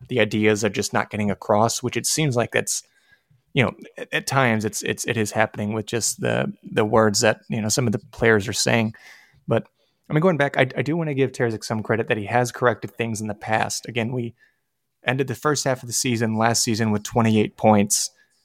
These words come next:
That was very grim fall. And then we hit the ground running with the,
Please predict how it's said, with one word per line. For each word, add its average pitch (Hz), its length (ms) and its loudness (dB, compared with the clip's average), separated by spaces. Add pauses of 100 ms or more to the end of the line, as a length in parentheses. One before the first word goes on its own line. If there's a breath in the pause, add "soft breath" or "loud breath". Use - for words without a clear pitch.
(120)
That 113 80 -4
was 107 160 -2
very 117 160 4
grim 107 480 2
fall. 104 560 2 (300 soft breath)
And 104 80 -2
then 104 80 2
we 95 100 0
hit 113 160 2
the 113 80 2
ground 107 260 4
running 104 220 4
with 101 220 0
the, 101 180 -4